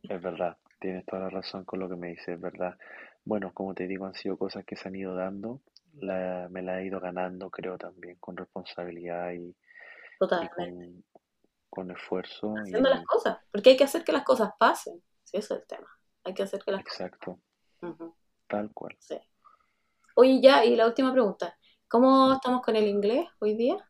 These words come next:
Speaker 1: Estamos mejor con el inglés, vamos súper bien,
Speaker 2: <laughs> Ya.
Speaker 1: vamos súper bien. He aprendido a hablar mucho más castellano que inglés. Ah.
Speaker 2: <laughs> Te creo.
Speaker 1: <laughs> No, he aprendido, he aprendido,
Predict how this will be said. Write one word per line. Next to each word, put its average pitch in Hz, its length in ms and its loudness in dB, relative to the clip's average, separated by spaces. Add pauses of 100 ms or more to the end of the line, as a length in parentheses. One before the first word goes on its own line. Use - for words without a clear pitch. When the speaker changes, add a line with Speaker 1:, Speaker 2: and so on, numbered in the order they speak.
(1160)
Speaker 1:
Estamos 131 440 0
mejor 127 400 -8
con 107 180 -6
el 101 120 -6
inglés, 92 400 -6 (280)
vamos 101 280 -6
súper 98 360 -2
bien, 98 440 -4 (160)
Speaker 2:
<laughs> - 180 -20
Ya. 202 120 2
Speaker 1:
vamos 98 260 -4
súper 101 320 -4
bien. 107 420 -6 (280)
He 101 80 -4
aprendido 101 520 -4
a 101 40 -4
hablar 101 260 -4
mucho 104 340 -6
más 123 180 -12
castellano 101 680 -6
que 107 100 -10
inglés. 101 400 -4
Ah. - 180 0 (360)
Speaker 2:
<laughs> - 840 -2
Te 214 240 -4
creo. 220 240 4
Speaker 1:
<laughs> - 1800 0
No, 95 200 4
he 90 40 2
aprendido, 90 640 0
he 98 80 -6
aprendido, 90 920 -2